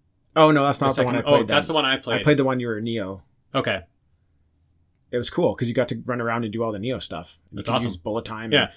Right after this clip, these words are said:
Speaker 1: bullet time really took off in video games after that.
Speaker 2: Max Payne?
Speaker 1: Max Payne.
Speaker 2: Just,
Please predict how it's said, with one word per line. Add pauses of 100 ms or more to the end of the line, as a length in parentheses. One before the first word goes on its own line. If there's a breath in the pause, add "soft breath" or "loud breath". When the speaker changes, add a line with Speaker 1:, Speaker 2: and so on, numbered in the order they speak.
(140)
Speaker 1:
bullet
time
really
took
off
in
video
games
after
that.
Speaker 2:
Max
Payne?
Speaker 1:
Max
Payne.
Speaker 2:
Just,